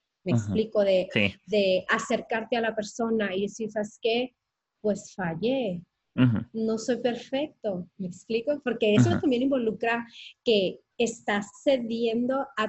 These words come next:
Speaker 1: tu propio autojustificación y a
Speaker 2: Exactamente,
Speaker 1: tu
Speaker 2: sí.
Speaker 1: propio pedestal en el que
Speaker 2: Ujú.
Speaker 1: te consideras, en el que, en el que tú crees que estás, ¿no? O sea, yo por encima de los demás. No sé si me explico, mi
Speaker 2: Sí.
Speaker 1: razón por encima de los demás.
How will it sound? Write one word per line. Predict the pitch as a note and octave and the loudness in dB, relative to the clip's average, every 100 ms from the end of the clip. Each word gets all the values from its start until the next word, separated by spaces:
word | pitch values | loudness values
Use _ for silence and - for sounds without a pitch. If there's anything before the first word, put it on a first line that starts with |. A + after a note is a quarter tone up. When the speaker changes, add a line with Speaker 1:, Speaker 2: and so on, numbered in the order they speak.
| G#3+ | -6
Speaker 1:
tu | G#3+ - | -12 -2
propio | A3+ A3 A3+ B3+ B3 B3 - - - - _ - | 2 2 2 0 0 -2 -8 -20 -20 -20 _ 0
autojustificación | A#3 A#3 A#3 B3+ - A3+ A3 G#3 F#3+ F#3 G3+ G3+ G#3+ B3+ | 2 2 -2 -2 -4 -4 -4 -2 -4 -4 0 0 0 -2
y | |
a | B3+ | -2
Speaker 2:
Exactamente, | - G#3+ - - G2 F#2+ F#2+ - - | 0 2 4 6 6 6 4 2 -6
Speaker 1:
tu | |
Speaker 2:
sí. | - | 2
Speaker 1:
propio | A#3 A#3 C#4 C#4+ | 2 4 2 4
pedestal | D4 A#3 G#3 - - D4 C#4+ F#3+ F3+ | 2 4 2 0 -4 0 2 2 0
en | G#3+ | 2
el | G#3 A3+ | 2 2
que | |
Speaker 2:
Ujú. | G3+ | 0
Speaker 1:
te | G3 | -6
consideras, | - G#3 G#3 G#3 G#3 A#3 F3+ - | -4 -4 -2 2 2 2 -2 -4
en | F#3+ | -4
el | F#3 | -6
que, | F#3 _ _ - | -10 _ _ -4
en | G#3 | -2
el | G3 F3 | -2 -2
que | F#3+ F3+ | -6 -6
tú | A3 | -8
crees | A#3+ D#4 F4 - | -2 -2 -2 -4
que | |
estás, | G#3+ - F#3+ D3+ - | -6 -4 -4 -4 -2
¿no? | G#3+ C4 | -2 -2
O | |
sea, | - G3 D#3+ - - - - | -4 -6 -6 -10 -20 -20 0
yo | A#3 A3+ | 2 4
por | C#4 | 2
encima | C4+ - A3 A#3+ | 2 0 -2 0
de | |
los | A3+ G3 | 0 -2
demás. | F3 F#3 E3+ _ _ | -2 -4 -6 _ _
No | G#3+ | -6
sé | B3 | -4
si | E4+ | -2
me | B3+ | -4
explico, | - A#3 A3 G3+ | -4 -6 -2 0
mi | G#3+ G#3+ | 2 2
Speaker 2:
Sí. | |
Speaker 1:
razón | G3+ F#3 G3 A3+ B3+ | 0 -2 -2 -2 -2
por | C4+ | -2
encima | G#3+ G#3 G#3+ A3+ | -2 -2 0 0
de | |
los | G3+ F#3 | -2 -4
demás. | F3+ G3+ E3 | -6 -6 -8